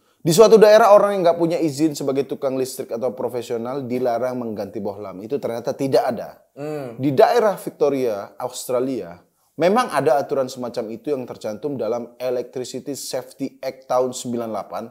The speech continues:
Speaker 2: Hmm.
Speaker 1: Namun aturan tersebut telah direvisi dan pemerintah Victoria menyatakan aturan mengganti bohlam lampu tersebut telah dihilangkan.
Speaker 2: Berarti ada masa
Speaker 1: Sempat ada ya?
Speaker 2: Sempat ada.
Speaker 1: Orang
Speaker 2: Dan,
Speaker 1: mati lampu.
Speaker 2: dan perlu bertahun-tahun untuk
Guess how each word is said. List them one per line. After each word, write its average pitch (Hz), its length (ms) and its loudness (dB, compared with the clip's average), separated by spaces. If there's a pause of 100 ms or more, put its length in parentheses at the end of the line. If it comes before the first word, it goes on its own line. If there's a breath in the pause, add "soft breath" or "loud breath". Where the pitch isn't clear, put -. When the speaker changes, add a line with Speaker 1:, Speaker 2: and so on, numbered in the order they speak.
(140)
Speaker 2:
Hmm. 117 280 -16
Speaker 1:
Namun 175 420 0
aturan 156 360 -2
tersebut 143 540 -4 (240)
telah 135 300 2
direvisi 123 680 -4
dan 120 280 -4
pemerintah 135 520 -2
Victoria 113 540 -4
menyatakan 117 680 -6 (440 soft breath)
aturan 160 520 0
mengganti 147 500 -2
bohlam 135 380 -2
lampu 131 260 -6
tersebut 143 540 -10
telah 127 260 -4
dihilangkan. 98 1040 -14
Speaker 2:
Berarti 135 640 -8
ada 131 320 -8
masa 135 720 -12
Speaker 1:
Sempat 123 460 -12
ada 135 320 -10
ya? 76 100 -20
Speaker 2:
Sempat 120 460 -12
ada. 135 320 -12
Speaker 1:
Orang 123 180 -2
Speaker 2:
Dan, 160 80 -4
Speaker 1:
mati 147 220 -6
lampu. 151 180 -6
Speaker 2:
dan 190 160 2
perlu 202 340 -4
bertahun-tahun 165 640 -10
untuk 160 260 -14